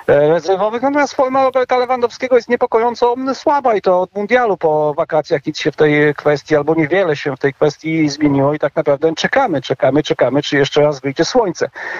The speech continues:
za tych jesiennych niewątpliwie chmur. E, jakie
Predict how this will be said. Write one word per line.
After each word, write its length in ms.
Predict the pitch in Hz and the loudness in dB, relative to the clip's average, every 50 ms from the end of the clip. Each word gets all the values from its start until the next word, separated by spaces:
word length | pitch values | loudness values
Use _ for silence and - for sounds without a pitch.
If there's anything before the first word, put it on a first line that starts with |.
| - - | -6 -4
za 220 | - 135 127 143 135 | -2 0 2 2 2
tych 160 | - 143 135 | 0 0 2
jesiennych 520 | 143 143 120 - 147 143 139 143 147 131 | 2 2 4 2 2 2 2 0 -2 -2
niewątpliwie 840 | - 147 135 139 139 - - 151 139 147 151 139 135 139 139 135 131 | -2 0 0 0 -2 0 -4 -2 2 2 2 4 2 2 0 0 -2
chmur. 480 | 131 - - 165 156 147 143 156 165 160 156 _ _ - - - - - - - - _ _ _ _ _ _ | -4 -6 -2 0 0 0 2 0 -2 -2 -6 _ _ -20 -20 -18 -18 -18 -18 -20 -20 _ _ _ _ _ _
E, 340 | - 127 139 147 143 151 151 | 0 2 4 4 2 2 0
jakie 280 | 156 160 151 - 175 | 0 -2 -2 -2 -4